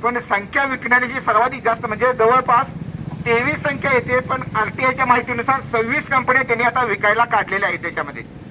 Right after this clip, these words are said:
म्हणजे बांधली नाही एक पण, पण विकायला काढल्या सव्वीस. असं हे आपलं मोदी सरकार सगळ्यांचं आवडतं सरकार आहे, तुम्ही ध्यानात ठेवा. काय केलंय त्यांनी, काय केलंय म्हणते आणि हे आम्ही सगळं काय केलेलं, तयार केलेलं सगळं विकून खायला लागले, असं सगळं झालंय त्याच्यामध्ये.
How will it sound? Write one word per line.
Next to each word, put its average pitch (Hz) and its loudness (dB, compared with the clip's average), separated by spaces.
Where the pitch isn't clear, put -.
म्हणजे 190 0
बांधली 196 2
नाही 277 0
एक 247 -2
पण, 240 2
पण 214 -6
विकायला 254 -2
काढल्या 240 0
सव्वीस. 170 -8
असं 254 0
हे 247 4
आपलं 247 2
मोदी 220 -2
सरकार 226 0
सगळ्यांचं 226 0
आवडतं 220 2
सरकार 214 0
आहे, 208 0
तुम्ही 220 0
ध्यानात 196 2
ठेवा. 151 2
काय 240 2
केलंय 247 2
त्यांनी, 240 -4
काय 254 2
केलंय 254 0
म्हणते 247 0
आणि 247 2
हे 262 0
आम्ही 233 2
सगळं 240 2
काय 247 2
केलेलं, 240 0
तयार 247 2
केलेलं 240 0
सगळं 247 2
विकून 240 2
खायला 196 2
लागले, 147 -4
असं - 0
सगळं 233 4
झालंय 202 2
त्याच्यामध्ये. 160 -2